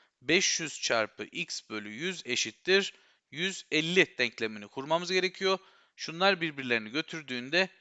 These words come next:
yüzde otuzuymuş. Burayı da sadeleştirdik. Otuz kaldı. Yirmi dördüncü sorumuz. Saniyede iki metre sabit hızla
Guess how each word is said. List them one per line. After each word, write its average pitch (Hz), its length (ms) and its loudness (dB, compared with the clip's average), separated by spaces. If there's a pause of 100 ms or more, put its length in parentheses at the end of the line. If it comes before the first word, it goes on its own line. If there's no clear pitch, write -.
(220)
yüzde 156 340 0
otuzuymuş. 147 680 -6
Burayı 127 200 2
da 160 80 -2
sadeleştirdik. 120 1000 -2
Otuz - 300 -10
kaldı. - 320 -16 (420)
Yirmi 208 240 2
dördüncü 196 400 4
sorumuz. 170 380 -2
Saniyede 196 760 2
iki 190 280 -4
metre 190 440 2
sabit 180 480 2
hızla 160 480 2